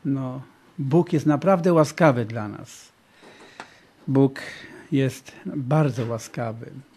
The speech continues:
bo nie tylko, że dał im proroka, dał im coś więcej.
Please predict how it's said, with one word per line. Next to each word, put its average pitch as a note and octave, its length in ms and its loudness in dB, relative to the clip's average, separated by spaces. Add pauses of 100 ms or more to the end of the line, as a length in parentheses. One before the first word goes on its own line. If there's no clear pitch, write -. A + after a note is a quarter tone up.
(140)
bo C3+ 140 -2
nie C3 140 4
tylko, D3+ 380 -2
że A#2+ 140 -6
dał A#2+ 180 -6
im D3 200 -6
proroka, B2+ 460 -8
dał C3+ 240 -2 (100)
im C#3 140 6
coś C3+ 320 -4
więcej. C3+ 580 0